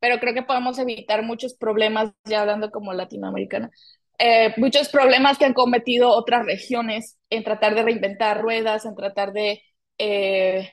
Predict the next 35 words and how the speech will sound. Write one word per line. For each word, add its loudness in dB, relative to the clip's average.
empujar -4
soluciones -2
al 2
mercado 0
que -6
muchas -10
veces -14
van -6
a, -4
no, -2
no 0
van 0
a, -6
a -2
tener -2
éxito 0
y, -4
y -2
tratar 2
de 0
crear 2
estas -2
redes -2
de 0
apoyo -2
y -4
ecosistemas -8
que -6
de 2
verdad -2
arropen -4
a -8
los -10
emprendimientos -12
regionales. -8